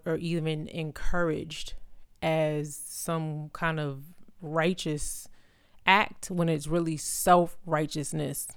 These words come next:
or a savior complex and not really love like we talked about. And when we're in those types of, types of situations, we need to create space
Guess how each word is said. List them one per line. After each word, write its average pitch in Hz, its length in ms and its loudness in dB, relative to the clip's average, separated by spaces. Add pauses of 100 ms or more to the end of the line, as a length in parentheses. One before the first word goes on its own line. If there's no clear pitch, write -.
(280)
or 160 420 4
a 156 200 0
savior 156 680 -2
complex - 920 -4 (640)
and 156 200 0
not 156 320 0
really 156 340 0
love 151 380 2
like 147 180 -6
we 147 100 -2
talked - 400 -10
about. - 320 -10 (920)
And 165 400 2
when 160 120 0
we're 165 100 2
in 240 260 8
those 185 220 4
types - 280 0
of, - 240 -8
types 151 280 -4
of 156 80 -6
situations, 147 800 -2
we 165 100 -2
need 170 220 -2
to 156 80 -2
create 151 560 -4
space - 760 -2